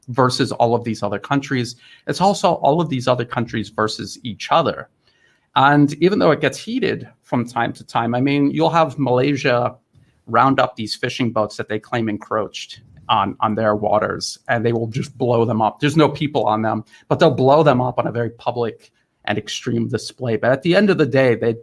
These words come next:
they do not want this turning into a conflict. This is, I mean, we even see this between France and the U K. They're not gonna go over, they're not gonna go to war over this. This is just something that happens. It's always happened.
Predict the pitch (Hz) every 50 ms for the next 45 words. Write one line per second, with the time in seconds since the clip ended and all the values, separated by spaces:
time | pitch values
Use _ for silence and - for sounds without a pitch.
0 | _ - 113 117 110 123 127 131 135 123 123 120 113 107 - 107 - - - -
1 | 120 113 107 107 113 107 _ - 107 107 - - - 98 90 - - - - -
2 | _ - 123 117 - 131 117 113 110 - - _ _ _ _ _ _ _ _ _
3 | _ _ _ _ _ - 131 131 131 135 160 196 214 214 165 143 - - 175 143
4 | 139 139 - - 123 - - 143 123 107 - - 120 117 113 110 - 117 110 107
5 | 107 107 107 104 104 - 107 107 98 107 113 123 123 123 120 107 104 95 110 107
6 | 101 - - 107 107 - 101 - 98 - _ _ _ _ _ _ _ _ _ _
7 | _ - 127 156 170 165 156 131 117 131 127 123 117 98 101 110 113 113 107 101
8 | - - - 98 95 - 95 - 92 92 92 - - 117 117 - 131 117 - -
9 | 110 - - 120 113 - 120 110 101 104 - - - 190 - - - - - -
10 | - - - - - - - - 160 - - - - - - _ - - - -
11 | _